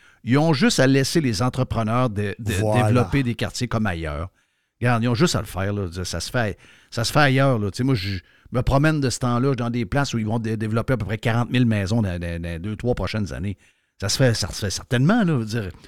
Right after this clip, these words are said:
Speaker 1: ces mêmes problèmes de main-d'œuvre, ces mêmes matériaux, ils arrivent de chez nous, bien souvent du bois, et cetera. Je veux dire,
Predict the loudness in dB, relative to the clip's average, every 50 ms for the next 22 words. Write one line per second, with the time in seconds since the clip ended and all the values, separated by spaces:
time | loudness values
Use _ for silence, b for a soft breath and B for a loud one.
0 | B B B -6 -2 0 0 0 2 2 2 2 2 2 2 2 2 2 2 2
1 | 2 2 2 2 2 0 -2 -2 -2 -2 0 0 -2 -2 -2 -4 -4 -2 0 0
2 | 0 0 -2 -2 -4 -4 -4 -2 0 2 2 2 2 0 -2 -4 -4 -4 -4 -4
3 | -4 -6 -8 -8 -6 -4 -2 0 0 -2 -2 -4 -8 -10 -8 -6 -2 -2 -2 -2
4 | B B B B B B B -2 0 -2 -2